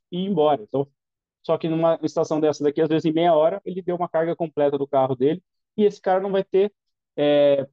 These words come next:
é, não vai ter problema em pagar por essa recarga, porque ele quer, ele quer seguir viagem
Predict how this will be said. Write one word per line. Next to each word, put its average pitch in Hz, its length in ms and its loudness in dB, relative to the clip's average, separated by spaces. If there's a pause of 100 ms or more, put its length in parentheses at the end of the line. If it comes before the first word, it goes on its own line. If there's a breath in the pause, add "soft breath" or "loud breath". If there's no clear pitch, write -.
é, 131 260 4
não 131 100 0
vai 143 80 -2
ter 180 140 -2
problema 156 340 0
em 151 80 -2
pagar 131 420 0 (260)
por 143 120 0
essa 135 180 0
recarga, 131 540 -2 (220)
porque 160 240 -2
ele 156 120 0
quer, 151 280 0 (320)
ele 139 120 2
quer 151 160 0
seguir 151 200 -6
viagem 143 480 0